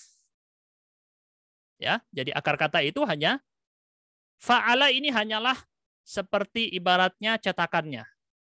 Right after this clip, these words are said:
atau rumusnya. Nah, yang nanti dipraktekkan dengan yang lain-lain, semuanya banyak dalam bahasa Arab. Kataba yaktubu, qara'a yaqra'u.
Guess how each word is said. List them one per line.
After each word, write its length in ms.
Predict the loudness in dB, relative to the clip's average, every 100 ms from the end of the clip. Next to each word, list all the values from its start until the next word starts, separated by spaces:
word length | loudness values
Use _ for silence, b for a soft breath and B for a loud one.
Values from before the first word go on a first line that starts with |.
| _
atau 240 | -10 -2 0
rumusnya. 560 | 0 0 -4 -6 -12 _ _ _ _ _
Nah, 240 | -2 0
yang 240 | 2 0 0
nanti 160 | -2
dipraktekkan 560 | -2 -2 -2 -2 -2 0
dengan 160 | 0 -2
yang 160 | -2
lain-lain, 400 | -2 0 0 -2
semuanya 480 | -4 -6 0 0 0
banyak 320 | -2 -2 -2
dalam 160 | -6 -6
bahasa 240 | -4 -2
Arab. 160 | -4 0
Kataba 480 | 0 2 2 4 2
yaktubu, 560 | 0 -4 -8 -6 -8 -2
qara'a 560 | 2 4 4 4 2 2
yaqra'u. 560 | -4 -6 -6 -6 -8